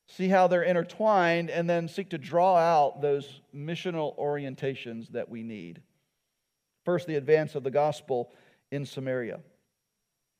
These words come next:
So here we are in the middle of the story. St-, Stephen has been stoned to death, that faithful s-, deacon, that faithful servant in the Jerusalem church.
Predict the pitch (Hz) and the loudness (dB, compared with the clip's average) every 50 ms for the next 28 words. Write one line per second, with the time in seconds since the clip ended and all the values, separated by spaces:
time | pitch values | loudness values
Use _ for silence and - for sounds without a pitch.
0 | _ - _ _ _ _ _ _ - 135 127 165 185 180 165 160 156 156 147 143 | _ -20 _ _ _ _ _ _ -8 -4 0 0 2 2 4 4 4 4 2 2
1 | 143 147 147 143 135 127 131 - - - 143 135 131 123 120 113 - - - - | 0 2 2 2 2 0 -4 -6 -6 -6 -4 -4 -4 -4 -4 -6 -10 -12 -18 -20
2 | _ _ _ - 160 - - 127 - - - - 180 196 202 170 180 170 151 143 | _ _ _ -14 -14 -14 -14 -20 -20 -20 -10 -8 -6 -4 -2 -2 -2 -2 0 -2
3 | 151 139 117 143 143 135 135 - - - 151 151 151 147 139 131 127 117 104 117 | -4 -4 -4 -6 -6 -6 -8 -14 -8 -6 -6 -4 -4 -6 -8 -8 -10 -8 -8 -6
4 | 101 98 - - _ _ _ _ _ 127 117 - _ - 151 156 156 147 - - | -8 -8 -10 -14 _ _ _ _ _ -10 -10 -10 _ -4 -4 -4 -4 -6 -8 -4
5 | 151 143 139 135 - - - _ _ _ _ _ _ _ - - _ _ _ 131 | -2 -2 -2 -4 -8 -16 -20 _ _ _ _ _ _ _ -20 -20 _ _ _ -12
6 | 117 147 143 135 - 127 107 107 107 - - - 151 156 156 151 - 151 143 120 | -8 -8 -8 -8 -8 -10 -8 -8 -8 -10 -6 -4 -4 -4 -4 -4 -8 -10 -10 -10
7 | - - - 151 151 151 143 120 123 110 101 - 131 131 131 131 127 123 120 - | -12 -12 -6 -4 -4 -4 -4 -6 -8 -10 -10 -12 -12 -12 -10 -10 -12 -12 -14 -18
8 | _ - 123 131 127 107 120 131 143 139 - - 131 120 117 113 - 123 110 101 | _ -14 -12 -12 -12 -10 -10 -10 -10 -12 -12 -12 -12 -12 -12 -12 -12 -12 -12 -12
9 | 101 - - - | -12 -16 -20 -20